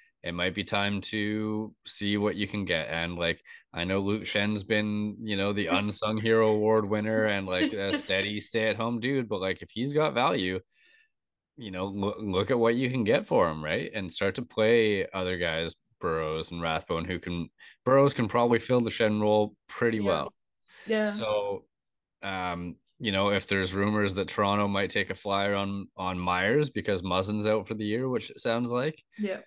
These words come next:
Speaker 1: Uh, you know, as long as you're not paying to move him and you're just taking maybe one year, like, uh, someone who's on expiring contract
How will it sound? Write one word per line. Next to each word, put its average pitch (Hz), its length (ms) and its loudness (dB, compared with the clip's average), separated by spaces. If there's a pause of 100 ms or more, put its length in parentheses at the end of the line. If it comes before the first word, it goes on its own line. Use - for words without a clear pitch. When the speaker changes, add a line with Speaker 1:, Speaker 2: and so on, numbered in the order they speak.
(520)
Speaker 1:
Uh, 95 400 -2
you 101 160 -2
know, 117 160 2
as 123 140 -2
long 110 220 2
as 107 120 -4
you're 110 100 -2
not 104 260 -2
paying 101 400 0
to 101 120 -6
move 92 320 -4
him 101 320 0
and 90 200 -4
you're 87 140 -4
just 90 240 -4
taking 98 440 -2 (580)
maybe 95 320 2
one 98 340 2
year, 110 240 2
like, 101 240 0 (140)
uh, 113 80 -4
someone 110 320 0
who's 110 160 2
on 101 160 2
expiring 98 560 0
contract 104 600 -2